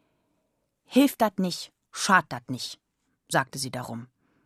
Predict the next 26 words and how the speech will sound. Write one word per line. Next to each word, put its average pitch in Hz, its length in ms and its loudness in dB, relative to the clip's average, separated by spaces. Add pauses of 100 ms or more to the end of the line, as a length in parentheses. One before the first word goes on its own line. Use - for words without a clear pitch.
(120)
wie 226 180 0
ihre 220 180 -2
Eltern 156 320 0
das 120 140 -8
zu - 100 -8
sagen 117 300 -6
pflegten. 110 480 -10 (1040)
Gemeinsam 226 500 4
machte 196 300 -2
sie 175 80 -4
sich 180 240 -4
mit 160 100 -4
ihren 143 240 -2
Freunden 190 500 0
auf - 200 -8
den 185 180 -2
Weg. - 340 -10 (1200)
Zur 175 140 -4
Sicherheit 175 480 -4
nahm 165 240 -2
sie 170 180 -8
auch 190 280 -2
ihre 175 180 -6
gepackte - 540 -8
Reisetasche 147 560 -4
mit. - 280 -16